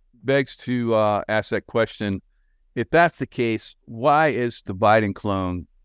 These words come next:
so bad?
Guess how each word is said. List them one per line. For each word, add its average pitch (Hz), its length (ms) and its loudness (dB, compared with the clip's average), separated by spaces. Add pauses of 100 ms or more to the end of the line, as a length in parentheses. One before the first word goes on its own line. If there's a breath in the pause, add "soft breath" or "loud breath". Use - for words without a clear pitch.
(360)
so 92 580 0 (2250)
bad? 92 560 4